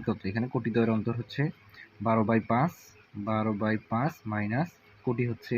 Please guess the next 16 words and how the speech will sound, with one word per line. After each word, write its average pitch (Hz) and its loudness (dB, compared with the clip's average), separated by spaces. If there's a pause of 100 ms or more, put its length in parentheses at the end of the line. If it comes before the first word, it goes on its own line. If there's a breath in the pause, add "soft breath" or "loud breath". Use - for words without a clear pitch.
এখানে 110 -2 (100)
ষোলো 110 0 (100)
by 131 2 (540 soft breath)
পাঁচ। 92 -4 (100)
কোটি 127 4
দ্বয়ের 113 4
অন্তর 104 -2 (120)
divided 117 2
by 123 2
ভুজ 127 4
দ্বয়ের 117 4
অন্তর 107 -2
কত? 117 -4 (100)
এখানে 123 -2
দেখো 147 0 (680 loud breath)
ওয়ান, 117 6